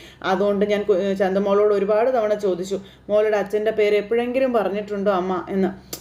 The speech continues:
"ഇല്ലെന്നാണ് കുഞ്ഞ് പറഞ്ഞതെന്ന കാര്യം" നയന ഇങ്ങനെ ആദർശനോട് പറയുക.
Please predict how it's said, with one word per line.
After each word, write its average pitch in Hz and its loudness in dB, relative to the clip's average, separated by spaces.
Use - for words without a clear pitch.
"ഇല്ലെന്നാണ് 208 0
കുഞ്ഞ് 202 -2
പറഞ്ഞതെന്ന 196 0
കാര്യം" 190 0
നയന 247 -2
ഇങ്ങനെ 233 -2
ആദർശനോട് 214 -2
പറയുക. 185 0